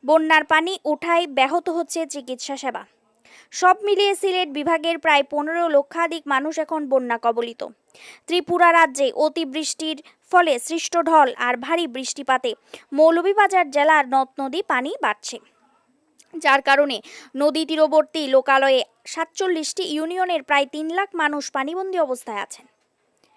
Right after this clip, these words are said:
এছাড়া বেশ কয়েকদিন ভারী বর্ষণে চট্টগ্রাম অঞ্চলের বিভিন্ন নদীর পানি বেড়ে পানিতে তলিয়েছে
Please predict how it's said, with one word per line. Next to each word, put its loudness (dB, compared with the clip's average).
এছাড়া 0
বেশ -2
কয়েকদিন 0
ভারী 0
বর্ষণে -2
চট্টগ্রাম -2
অঞ্চলের -2
বিভিন্ন -4
নদীর -4
পানি -2
বেড়ে 0
পানিতে 0
তলিয়েছে -2